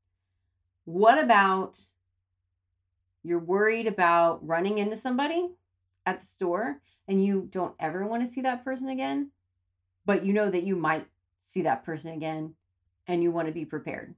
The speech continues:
You can still apply some of this in the split second, and not just in a split second.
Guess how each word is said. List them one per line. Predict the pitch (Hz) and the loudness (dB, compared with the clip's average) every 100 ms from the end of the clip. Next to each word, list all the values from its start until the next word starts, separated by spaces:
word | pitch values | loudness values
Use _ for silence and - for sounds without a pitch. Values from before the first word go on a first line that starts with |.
| _ _ _ _ _ _ _ _ - | _ _ _ _ _ _ _ _ 4
You | 254 | 6
can | 311 285 | 6 4
still | 240 - 294 277 | 0 -4 -4 0
apply | - - 233 202 185 - _ | -2 0 2 4 2 -2 _
some | - 202 | -8 -2
of | 180 156 | 0 -2
this | - - - _ _ | -6 -10 -20 _ _
in | - 208 | -2 0
the | |
split | 190 - 196 - | -2 -4 -6 -2
second, | 156 151 - - _ _ _ _ _ _ _ - | -4 -4 -10 -16 _ _ _ _ _ _ _ -4
and | 185 214 | 0 4
not | 240 277 | 2 0
just | 202 | -6
in | 170 | -6
a | 156 | -6
split | - 147 - | -8 -8 -6
second. | 113 | -8